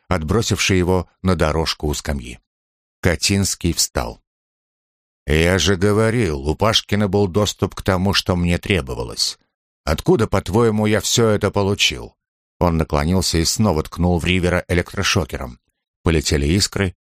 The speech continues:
в глазах замелькали багрово-чёрные сполохи. «А ещё пластид. Для криминального элемента нет ничего невозможного.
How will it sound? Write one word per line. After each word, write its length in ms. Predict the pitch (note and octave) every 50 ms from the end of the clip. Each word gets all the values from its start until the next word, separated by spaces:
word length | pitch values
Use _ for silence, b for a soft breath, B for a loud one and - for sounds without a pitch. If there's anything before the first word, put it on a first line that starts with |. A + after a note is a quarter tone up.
| _ _
в 120 | - F#3+ G3
глазах 460 | - G2 G#2+ G2 F2 A#2+ B2+ B2 G2+
замелькали 500 | E2+ G2+ G2+ G2 F#2 - - F2+ F#2 F#2
багрово-чёрные 1040 | D2+ D2+ D#2 D#2 - D#2+ E2+ A#2 A#2 G#2+ A2 G2 - - - E2 D2+ E2 D#2+ D#2 D2
сполохи. 600 | - - - D#2+ D2 C#2 C2+ A#1 - - A#1+ - _ _ _ _ _ _ _ _ _ _ _ _ _ _ _ -
«А 140 | D2+ E2+ F#2
ещё 460 | G2 G2 - - - - C#3 D#3 D3+
пластид. 800 | - C#3 D3 D3 - - - - - - C2+ C2 - - - _ _ _ _ _ _ _ _ _ -
Для 180 | E2 E2 F2+ F2
криминального 680 | - G2 G2 F#2 F#2+ G2 G#2 G#2 G#2 G2 G2+ F#2 F#2+
элемента 480 | F2+ F#2 F2+ F#2 G2 G2+ G2 - G2 F#2+
нет 320 | F#2 F#2 G2 G2+ - -
ничего 420 | F2+ F#2 F2+ - - G2 F2 G2 F#2+
невозможного. 920 | F#2+ F#2+ F2 F2+ E2+ D2+ F#2 F#2+ G2+ G2+ - - D2 B1+ A1+ A1+ - -